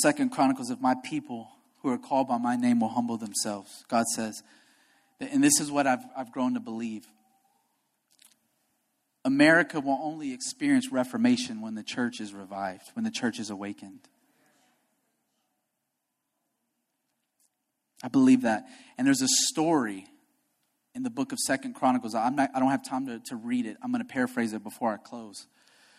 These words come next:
God's been speaking to me a lot about a man named Josiah. How many of you remember the king Josiah? Very u-,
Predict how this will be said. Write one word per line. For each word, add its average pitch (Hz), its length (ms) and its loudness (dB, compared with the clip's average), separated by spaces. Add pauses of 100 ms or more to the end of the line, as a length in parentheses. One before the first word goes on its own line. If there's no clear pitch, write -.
(480)
God's 165 260 10
been 165 160 -2
speaking 160 360 2
to 135 60 4
me 131 120 6
a 123 40 0
lot 127 240 0
about 117 300 -4 (100)
a 139 80 -8
man 127 220 4
named 113 200 0
Josiah. 107 440 -6
How 127 140 -6
many 147 180 -2
of 131 60 4
you 131 100 -2
remember 123 300 8
the 123 80 0
king 117 320 -2
Josiah? 101 420 -6 (1200)
Very 202 300 4
u-, 170 220 0